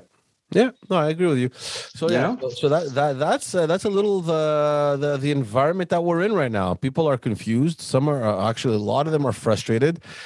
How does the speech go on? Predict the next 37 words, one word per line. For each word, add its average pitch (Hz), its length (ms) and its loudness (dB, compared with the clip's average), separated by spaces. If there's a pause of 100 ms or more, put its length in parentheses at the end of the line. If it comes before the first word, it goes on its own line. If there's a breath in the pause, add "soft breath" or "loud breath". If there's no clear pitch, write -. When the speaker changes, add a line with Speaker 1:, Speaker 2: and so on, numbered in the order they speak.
(180 loud breath)
Speaker 1:
The 113 80 -2
government 143 420 0
has 127 140 2
been 120 160 -2
making 131 260 0
decisions 120 600 0
that, 107 440 0
uh, 104 140 2
many 117 320 0
argue, 117 600 2
um, 92 760 0
are 90 500 2
nonsensical, 95 1000 0 (540 loud breath)
uh, 123 380 0
and 131 320 2
we're 180 200 2
just 208 340 -4
here, 208 300 0
kind 202 240 -2
of 190 100 -2
observing 160 500 0
this 117 120 -2
whole 135 160 4
thing 165 220 0
and 110 80 0
seeing 147 160 -4
how 147 300 0
Speaker 2:
Yeah. 151 80 -8
Speaker 1:
everything 160 260 -2
will 143 140 2
unfold. 127 420 0
And, 113 320 0
um, 110 800 2
but 170 120 -2
Speaker 2:
This, - 200 0
Speaker 1:
anyways. 170 240 0
Speaker 2:
and, - 180 -2